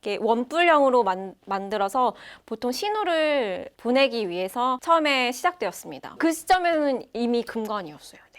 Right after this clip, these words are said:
그다음에 그때는 이제 밸브가 없었기 때문에 조마다 다 악기가 다 따로 있어가지고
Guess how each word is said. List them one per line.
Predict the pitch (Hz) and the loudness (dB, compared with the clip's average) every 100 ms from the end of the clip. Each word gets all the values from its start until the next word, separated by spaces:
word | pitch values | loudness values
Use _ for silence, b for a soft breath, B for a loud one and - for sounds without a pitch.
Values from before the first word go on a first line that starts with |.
| _ | _
그다음에 | 226 214 | -12 -10
그때는 | - 262 254 294 285 254 | -8 -8 0 2 2 0
이제 | 220 | -2
밸브가 | 214 220 214 247 226 | -2 -2 -2 0 0
없었기 | 175 240 226 208 | 0 -4 -10 -10
때문에 | 202 190 202 233 185 B B B B - | -8 -8 -6 -6 -6 B B B B -4
조마다 | 277 277 311 311 285 | 2 4 6 6 2
다 | 285 202 196 196 - _ _ _ | 2 2 4 2 -4 _ _ _
악기가 | 202 - 254 233 220 | -10 -2 0 2 0
다 | - 180 175 - | -2 -4 -6 0
따로 | 294 370 349 | 4 4 4
있어가지고 | 254 214 180 175 - 269 | 0 -2 -2 -4 -6 -8